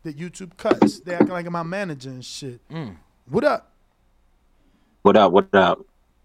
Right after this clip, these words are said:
Speaker 3: Yeah, I feel you, uh, and I'ma always support that way.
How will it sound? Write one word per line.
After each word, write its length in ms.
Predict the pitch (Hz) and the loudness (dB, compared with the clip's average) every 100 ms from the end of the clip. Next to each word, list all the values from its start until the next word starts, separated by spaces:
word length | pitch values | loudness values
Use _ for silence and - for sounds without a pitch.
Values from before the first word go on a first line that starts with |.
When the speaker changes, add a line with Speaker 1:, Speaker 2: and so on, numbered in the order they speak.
| - | -12
Speaker 3:
Yeah, 420 | - 95 90 90 87 | 2 6 8 8 6
I 20 | |
feel 300 | - 98 87 | 6 4 4
you, 240 | 85 85 80 | 0 -4 0
uh, 300 | 82 80 78 | 2 2 0
and 120 | 82 | 0
I'ma 200 | 85 92 | 0 2
always 340 | 85 90 82 - | 4 4 2 -4
support 360 | - - 82 | -6 -2 0
that 200 | - 80 78 | 2 0 2
way. 260 | 80 78 | 0 -2